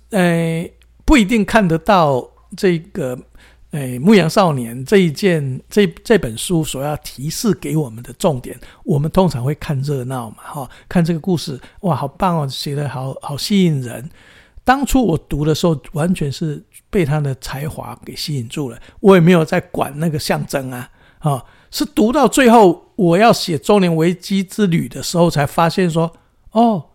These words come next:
《牧羊少年》其实进入沙漠就是中年症状。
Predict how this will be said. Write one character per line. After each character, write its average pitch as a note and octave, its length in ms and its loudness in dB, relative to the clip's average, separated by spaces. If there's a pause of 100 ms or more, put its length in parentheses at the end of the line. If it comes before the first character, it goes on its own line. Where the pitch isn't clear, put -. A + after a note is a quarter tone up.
(320)
《牧 C4 160 0
羊 F3 220 -2
少 G3+ 340 -6
年》 C#3 380 -6
其 F3 160 -8
实 E3 180 -6
进 F#3+ 180 -6
入 F3+ 140 -2
沙 D3 240 -6
漠 D#3 180 -4
就 B2+ 160 -10
是 C3 240 -10 (360)
中 D#3+ 240 -2
年 A#2+ 240 -10
症 C#3 240 -8
状。 C#3 260 -8